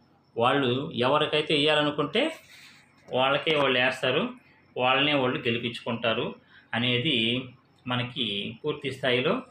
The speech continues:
ఇక్కడైతే జరగడం జరిగింది. ఇంకొకటి, why not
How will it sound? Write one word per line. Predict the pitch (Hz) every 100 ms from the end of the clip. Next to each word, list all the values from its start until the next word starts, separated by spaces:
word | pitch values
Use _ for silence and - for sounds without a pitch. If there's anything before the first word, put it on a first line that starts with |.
| - 123
ఇక్కడైతే | - 123 113 165
జరగడం | 113 110 107 120 175 - 117
జరిగింది. | 117 107 110 98 123 - _ _ _ _ _ _ _ _ _ -
ఇంకొకటి, | 127 160 160 170 123 113 160 196 _ _ _ _ _ _ _ _ _ _ _ -
why | 110 131
not | 160 160